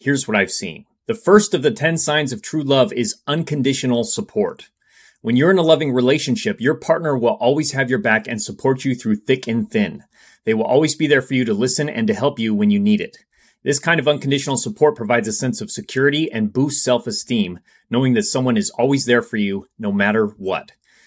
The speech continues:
Psychologically, this kind of support helps build trust and a deeper connection with your partner. It can also help you both to work through any issues that arise in the relationship by having an environment of mutual understanding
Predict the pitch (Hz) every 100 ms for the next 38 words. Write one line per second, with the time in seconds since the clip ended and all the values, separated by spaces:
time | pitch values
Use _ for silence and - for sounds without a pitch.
0 | _ _ - 127 117 131 170 139 135 113
1 | 127 - 135 117 110 120 131 - 120 -
2 | 123 107 - 135 135 107 104 107 139 143
3 | - 123 120 110 104 135 117 104 95 80
4 | - - _ _ _ _ - 117 147 160
5 | 131 127 113 107 123 - 110 131 131 131
6 | 120 120 120 120 110 107 104 117 120 -
7 | 143 123 101 98 98 104 117 107 98 98
8 | 120 123 110 104 113 117 113 104 95 110
9 | 123 - 113 107 113 104 - 143 143 107
10 | 98